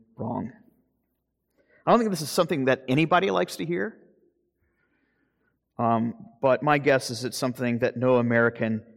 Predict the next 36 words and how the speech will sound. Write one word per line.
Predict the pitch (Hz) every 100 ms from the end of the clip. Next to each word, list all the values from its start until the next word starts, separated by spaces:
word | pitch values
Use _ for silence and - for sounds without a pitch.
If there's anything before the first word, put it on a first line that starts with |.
| _
specially | - - 160 147 - 131 107 90 _ _ _
likes | 117 -
to | -
hear. | - 120 - - _ _ _ _ _ _ _ _ _ _ _ _ _ _ _ _ _ _ _ _ _ _ _ _ _
But | 156
Scripture, | - 214 - 185 - - - - _ _
Scripture | - 196 - 175
must | 147 147 -
guide | 143 127
our | 127
conduct | 123 - 123 123 120
more | 123 131 127
than | 123
cultural | - 127 - 98
norms. | - 82 67 - - _ _ _ _ _ _ _ _ _ _ _ _
Right? | -
We're | 139
citizens | - 165 143 - 127 120
of | 135 127
a |
different | 120 120 113
kingdom. | 120 127 113 113 _ _ _ _
We're | -
citizens | - 131 117 120 -
of | - -
heaven. | 117 113 117
What | 131
does | 127 -
it |
look | 113 135 139
like | 123 123
to | 113
be | 117
citizens | - - 147 151 135 123
of | 98
heaven | - 143 131 127